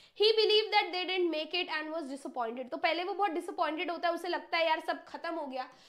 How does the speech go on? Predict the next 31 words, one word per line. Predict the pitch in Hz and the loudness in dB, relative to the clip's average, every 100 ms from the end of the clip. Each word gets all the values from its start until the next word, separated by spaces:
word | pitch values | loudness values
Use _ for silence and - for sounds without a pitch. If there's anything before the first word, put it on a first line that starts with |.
| - 339 | -6 -2
but | 349 392 | 0 2
तभी | 370 440 | 2 2
उसका | 453 494 | 0 -4
बेटा | 359 359 392 | -2 0 2
आता | 381 359 370 | 2 2 0
है | |
और | 381 | 0
बोलता | 302 320 330 392 | -2 -6 -2 0
है | 381 320 339 - _ - | 2 -2 -6 -18 _ -8
कि | |
"पापा, | - 359 349 | 2 2 4
हम | 403 381 359 | 4 4 2
लोग | 403 392 | 2 2
आइलैंड | 311 330 349 | 2 0 -4
पे | 370 | -6
पहुंच | 370 339 370 | -2 0 -2
चुके | 359 - | -4 -8
हैं | 320 294 294 | -6 -6 -6
and | 302 311 311 | -6 -8 -6
you | 359 349 | -2 0
are | 285 | 0
the | 254 330 320 - _ 220 - | -4 -10 -12 -20 _ -18 6
best | 381 480 - - 392 285 | 8 8 2 -6 0 4
daddy | 330 320 381 381 - 320 | 4 4 0 0 0 2
and | 349 359 | 2 2
the | 370 | 0
best | 254 214 359 415 - | 0 2 0 0 -4
captain | - 294 247 - 285 277 277 | 0 0 -2 -6 -6 -6 -8
in | 285 302 | -10 -8
this | 285 233 262 - _ _ _ _ _ 240 | -8 -8 -8 -12 _ _ _ _ _ -12
world।" | 226 - _ | -10 -10 _